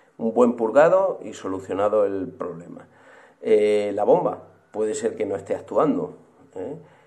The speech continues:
La misma placa electrónica no nos manda señal a la, a la bomba circuladora. O la misma bomba circuladora sí que está funcionando, pero la velocidad que tiene es muy baja. Recordamos que hay bombas, eh, sea Salso, sea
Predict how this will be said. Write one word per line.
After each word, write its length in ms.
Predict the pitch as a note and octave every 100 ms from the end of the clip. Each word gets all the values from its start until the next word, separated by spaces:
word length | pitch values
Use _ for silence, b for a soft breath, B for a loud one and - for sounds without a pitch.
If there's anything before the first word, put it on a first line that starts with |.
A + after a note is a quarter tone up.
| b b b
La 180 | - G#2
misma 300 | A2+ A#2 G#2+
placa 220 | A2+ -
electrónica 540 | G#2 - D#3+ D#3+ C3 F#2+
no 140 | G2+
nos 180 | G#2 G2
manda 300 | G#2+ A2+ G2+
señal 400 | - G2 G#2+ G#2
a 100 | G2
la, 380 | F#2+ F#2 F#2 F2+
a 380 | F2+ - -
la 80 | G2+
bomba 260 | G2 G#2+ G2+
circuladora. 720 | - F2+ G#2 G#2 D3 A2+ - - _ B B B
O 160 | - G#3
la 100 | F3+
misma 240 | D3 D#3
bomba 280 | C#3 D3 C#3+
circuladora 680 | C#3+ C3+ - C#3 C#3 E3 D#3
sí 220 | - C#3
que 80 | B2+
está 160 | B2 C3
funcionando, 640 | D3+ C#3 D3+ D#3+ F3 F3
pero 180 | C3 A#2
la 100 | A2
velocidad 540 | A2 G#2+ - G#2 C3
que 80 | C3
tiene 240 | C3 D3
es 80 | C#3+
muy 220 | B2 B2
baja. 400 | G#2 G#2+ - E2+ - _
Recordamos 580 | - G2 G2 G#2 C3 C3
que 120 | -
hay 80 | A2
bombas, 460 | A2 C#3+ D#3 - - B B B B
eh, 460 | F2 G2 B2 C#3 C3+
sea 400 | - - G2 F#2+
Salso, 800 | - A#2+ C3+ C3 C3+ C#3+ C#3 C3+
sea 840 | C3 G#2 G2 F#2+ F#2 F2+ E2+ D2+